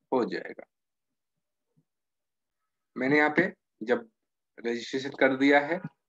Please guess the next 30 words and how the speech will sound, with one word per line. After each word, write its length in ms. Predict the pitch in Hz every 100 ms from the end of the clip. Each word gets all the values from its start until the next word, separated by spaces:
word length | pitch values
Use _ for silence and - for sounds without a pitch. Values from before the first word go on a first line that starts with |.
| 101
और 380 | 104 104 104
वहाँ 180 | 107 110
पे 120 | 113
ओटीपी 300 | 117 107 123
से 120 | 127 120
apply 240 | 113 120
कर 140 | 123 123
दिया 200 | 127 135
है, 100 | 175 _ _ _ -
इसके 220 | - 131
बाद 140 | 127
यहाँ 100 | 123
पे 80 | -
registration 520 | 110 107 - 117 139 131
for 140 | 123
ईपीएफ़ओ 440 | 120 117 123 120 127
एसआईसी 420 | 113 110 120 117
में 120 | 123
जाते 240 | 123 120 143
हैं, 140 | 185 - _ _ _ _ _ _ _ _ _ _ -
तो 60 |
यहाँ 260 | 113 107 139
पे 120 | 147
मुझे 240 | 143 110 131
registration 640 | 135 98 104 - 120 131 120
किया 160 | 113
हुआ 140 | 107 135
details 440 | 107 98 139 - _ _ _ _ _
मिल 200 | 95 90
जाएगा। 300 | 85 82 85